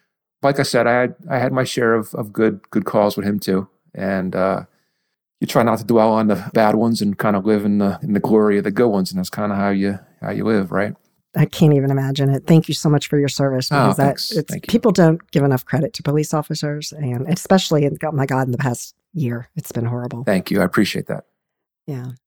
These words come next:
Speaker 2: Now, do you have a service dog with you now?
Speaker 1: No, my dog, um, my, my last dog was, was named Rudy, and he passed away. I think it's been five years ago now. When I was, I was promoted in my police department to,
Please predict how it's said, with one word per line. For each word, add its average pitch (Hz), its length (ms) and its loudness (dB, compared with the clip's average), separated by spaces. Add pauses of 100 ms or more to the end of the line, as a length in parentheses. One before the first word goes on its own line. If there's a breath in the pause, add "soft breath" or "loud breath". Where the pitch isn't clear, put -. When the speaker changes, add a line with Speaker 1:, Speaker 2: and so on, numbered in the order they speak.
(320)
Speaker 2:
Now, 196 140 6
do 185 120 2
you 196 40 6
have 190 180 4
a 190 220 2 (400)
service 180 340 2
dog 175 200 4
with 170 180 0
you 170 60 4
now? 175 160 0 (240)
Speaker 1:
No, 160 320 4
my 151 180 2
dog, 160 340 2
um, 127 380 2
my, 127 300 2
my 127 220 2
last 143 360 2
dog 131 260 2
was, 110 300 0
was 120 160 -8
named 113 240 2
Rudy, 110 260 2
and 101 120 0
he 110 80 2
passed 107 320 2
away. 104 480 -2 (640)
I - 60 -20
think - 200 -8
it's - 80 -6
been 113 420 -2 (840)
five 127 240 4
years 120 220 2
ago 98 160 2
now. 95 320 0 (420)
When 110 180 0
I 120 140 2
was, 120 340 -2
I 120 140 2
was 139 160 2
promoted 113 560 -2
in 110 80 -6
my 107 140 0
police 110 260 -2
department 101 500 -4
to, 98 300 -4